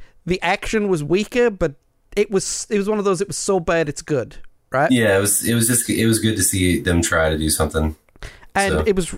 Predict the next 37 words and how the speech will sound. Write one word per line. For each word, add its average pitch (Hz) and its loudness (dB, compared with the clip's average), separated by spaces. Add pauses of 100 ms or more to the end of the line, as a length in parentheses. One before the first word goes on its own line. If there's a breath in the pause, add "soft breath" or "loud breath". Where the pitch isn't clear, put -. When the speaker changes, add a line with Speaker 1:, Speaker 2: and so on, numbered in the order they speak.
(120)
Speaker 1:
it 190 2
was 165 0
Raul 220 2
Julia's 214 0
last, 175 0
uh, 147 2
film 160 2
before, 151 0
before 147 0
he 160 0
passed 151 0
of, 131 -2
uh, 123 2 (120)
uh, 117 0 (240)
of 135 -4
cancer. 151 0
I 131 0
can't, 135 -4
uh, 127 -2
yeah, 131 0
I'm, 127 -4
I, 135 -2 (260)
it - -6
was, 139 -2
it 147 -4
was 131 0
a 110 -6
sad 147 0
time. 143 0
No, 160 0
but 160 -2
I 160 2
don't 170 2
think 160 0
anybody 156 0
knew 151 2
outside 139 -2